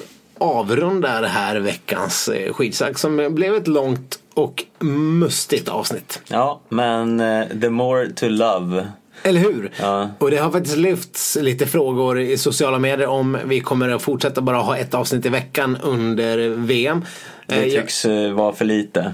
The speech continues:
Speaker 2: enligt många.
Speaker 1: Ja, och jag kan ju också känna att vi kommer säkert ha lite fler insteg och lite kortare än så här. Vi ska inte sitta och randa i timtals när det är V M. Men
Speaker 2: Men vi kan utlova lite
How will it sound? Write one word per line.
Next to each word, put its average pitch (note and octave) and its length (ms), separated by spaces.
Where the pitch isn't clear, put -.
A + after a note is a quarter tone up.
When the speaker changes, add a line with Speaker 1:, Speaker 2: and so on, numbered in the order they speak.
Speaker 2:
enligt F#2 340
många. F2+ 360
Speaker 1:
Ja, F3 200
och E3 260
jag E3 280
kan D#3 200
ju D3 80
också C#3+ 240
känna B2+ 280
att A#2+ 140
vi B2+ 100
kommer C3 240
säkert B2 280
ha B2 300
lite C3 480
fler E3 280
insteg C3 500
och C3+ 60
lite B2 180
kortare C3 560
än A#2+ 140
så A#2+ 100
här. A2 300
Vi A2 160
ska - 160
inte A2 300
sitta B2+ 340
och A#2+ 280
randa A2+ 420
i G#2+ 60
timtals A2 880
när A2+ 160
det G#2 60
är G2+ 60
V G#2 280
M. G#2+ 80
Men C3 200
Speaker 2:
Men A#2+ 200
vi C3 140
kan C#3+ 140
utlova A#2 800
lite A2+ 460